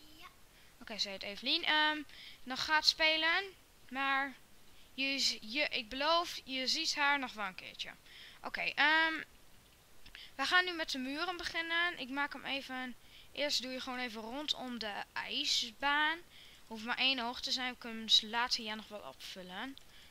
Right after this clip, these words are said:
Speaker 2: Dus ja. Zo. Jee, het wordt echt heel licht nu. Daar ben ik wel fijn van, want...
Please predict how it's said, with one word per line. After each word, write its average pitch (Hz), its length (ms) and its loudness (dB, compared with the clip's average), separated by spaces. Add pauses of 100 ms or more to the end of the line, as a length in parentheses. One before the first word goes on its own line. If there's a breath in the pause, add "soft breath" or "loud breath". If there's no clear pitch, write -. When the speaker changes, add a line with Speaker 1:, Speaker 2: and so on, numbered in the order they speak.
(120 loud breath)
Speaker 2:
Dus 202 460 -4
ja. - 140 -12 (2750)
Zo. 294 1040 -2 (2250)
Jee, 302 320 0
het 226 140 0
wordt 254 160 -6 (180)
echt - 180 -10
heel 226 240 -8
licht 180 200 -8
nu. 220 320 -10 (320 loud breath)
Daar 190 100 -20
ben 202 100 -12
ik 196 60 -12
wel 196 80 -12
fijn 247 440 -6
van, 202 380 -12
want... 202 340 -10